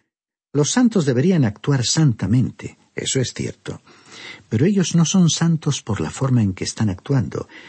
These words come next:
Ellos son santos gracias a la posición que tienen en Cristo y le pertenecen a Él para ser usados por Él. Y después el apóstol dijo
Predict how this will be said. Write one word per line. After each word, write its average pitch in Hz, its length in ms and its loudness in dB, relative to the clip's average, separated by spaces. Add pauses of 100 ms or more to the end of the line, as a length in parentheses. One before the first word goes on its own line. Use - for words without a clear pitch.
(160)
Ellos 147 280 2
son 190 220 4
santos 143 520 0
gracias 131 460 0
a 110 60 0
la 90 160 -4
posición - 600 0
que - 180 -4
tienen 120 300 2
en 71 180 -6
Cristo 196 500 -2
y 123 100 2
le 104 140 0
pertenecen 139 720 -2
a 147 120 4
Él 151 220 2
para - 240 -10
ser 90 220 -4
usados 113 480 -4
por - 160 -6
Él. - 180 -10 (1120)
Y 156 80 2
después 202 360 0
el 165 80 4
apóstol 131 520 0
dijo - 460 -8